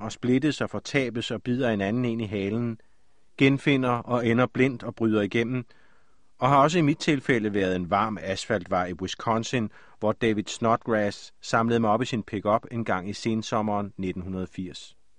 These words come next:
Jeg havde ikke en cent, men var ikke desto mindre euforisk. Jeg frygtede ikke nogen morgendag. Og jeg havde, mens jeg gik i sensommerens varme flimren,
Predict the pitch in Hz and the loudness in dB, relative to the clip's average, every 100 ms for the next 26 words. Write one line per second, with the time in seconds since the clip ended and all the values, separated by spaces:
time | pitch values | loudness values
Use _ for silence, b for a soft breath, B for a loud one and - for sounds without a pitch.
0 | - - - - - - - - - - | -20 -20 -20 -20 -20 -20 -20 -20 -20 -6
1 | 95 104 123 143 139 143 127 - 107 - | -2 4 6 6 6 2 2 0 0 0
2 | - - 107 107 107 110 120 104 110 101 | -14 -8 -4 2 2 2 0 -2 0 0
3 | 98 110 107 101 - 107 - 117 127 117 | 0 -2 -2 -4 -8 -8 -4 -4 -2 -6
4 | - - b b b b b b - 92 | -10 -16 b b b b b b -6 -4
5 | - 113 - 117 107 110 104 90 85 101 | 0 -2 2 2 4 2 2 0 -2 -4
6 | 98 82 - - - - b b b b | -6 -10 -12 -20 -20 -20 b b b b
7 | - 123 131 143 147 151 165 - 151 - | 0 4 6 6 4 2 -2 0 -2 0
8 | 151 - 127 131 156 135 127 110 95 90 | -4 2 0 2 0 2 2 2 0 0
9 | 95 120 117 - 104 110 117 117 | 2 2 -2 -2 0 0 0 -2